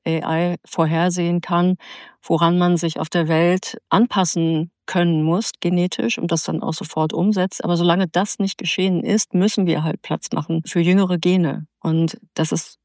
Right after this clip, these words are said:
einerseits auch der Sinn im Tod und, äh, gibt dem, dem, dem Tod nochmal einen anderen Aspekt,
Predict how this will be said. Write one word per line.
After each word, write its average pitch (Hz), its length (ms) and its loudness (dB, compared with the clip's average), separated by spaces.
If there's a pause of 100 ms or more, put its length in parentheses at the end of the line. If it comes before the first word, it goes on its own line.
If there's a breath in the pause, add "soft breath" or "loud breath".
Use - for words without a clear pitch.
(640 soft breath)
einerseits 202 720 0 (760 loud breath)
auch 175 280 0 (380)
der 170 100 0
Sinn 180 320 0
im 214 180 -2
Tod 233 460 -4
und, 175 540 -2
äh, 170 80 -4
gibt 175 240 -6
dem, 165 400 0
dem, - 280 -6
dem - 220 -6
Tod - 480 -4
nochmal 160 640 0
einen 160 160 2
anderen 175 380 0
Aspekt, - 760 -6